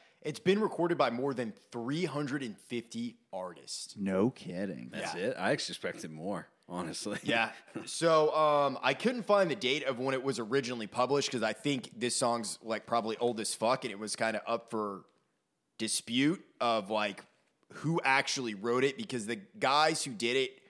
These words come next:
Speaker 1: it was Jimmy Davis and Charles Mitchell. They have the writer's credit. It was done by Norman Blake on the soundtrack. But, uh, even that, I think, was disputed, too, 'cause they got it from somewhere else.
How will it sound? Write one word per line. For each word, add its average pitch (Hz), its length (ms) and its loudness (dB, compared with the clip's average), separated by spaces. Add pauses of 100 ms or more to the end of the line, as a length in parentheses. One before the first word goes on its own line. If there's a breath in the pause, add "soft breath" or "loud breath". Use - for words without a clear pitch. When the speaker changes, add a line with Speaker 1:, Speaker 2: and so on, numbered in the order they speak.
(320 soft breath)
Speaker 1:
it 135 80 -4
was 123 200 -2
Jimmy 151 400 2
Davis 131 720 0
and 113 420 -4 (340)
Charles 143 580 4
Mitchell. 185 600 -2 (300 soft breath)
They 135 140 2
have 147 240 4
the 139 80 2
writer's 123 400 4
credit. 104 260 -2
It 104 80 -4
was 123 160 -4
done 151 160 4
by 143 140 4
Norman 131 380 0
Blake 123 260 0
on 101 100 0
the 95 60 -10
soundtrack. 107 800 -2 (720 soft breath)
But, 139 280 6 (240)
uh, 123 380 6
even 160 460 2
that, 135 340 6
I 123 100 2
think, 107 220 -6
was 113 160 -4
disputed, 110 560 -4
too, 117 460 -2
'cause 101 180 -6
they 120 100 2
got 117 340 4
it 113 120 -8
from 101 140 -8
somewhere 92 400 -8
else. - 560 -6